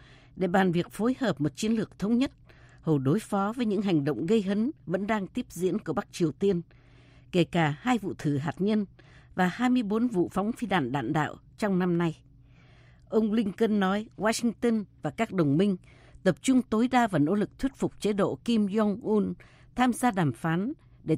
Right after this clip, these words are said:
chấm dứt tham vọng hạt nhân của nước này bằng việc tăng sức ép,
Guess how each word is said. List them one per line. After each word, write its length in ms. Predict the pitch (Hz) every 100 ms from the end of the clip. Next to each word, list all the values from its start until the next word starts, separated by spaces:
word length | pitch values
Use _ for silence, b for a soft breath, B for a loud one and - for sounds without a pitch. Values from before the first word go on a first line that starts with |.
| -
chấm 200 | 190 220
dứt 180 | - 285 - -
tham 160 | 233
vọng 200 | 220 139 131
hạt 160 | 165 -
nhân 220 | 196 202
của 140 | 156
nước 240 | 139 190 170
này 260 | 165 127 - b b b
bằng 200 | - 160
việc 160 | 147 147 -
tăng 180 | 226 220
sức 200 | - 269
ép, 220 | - 262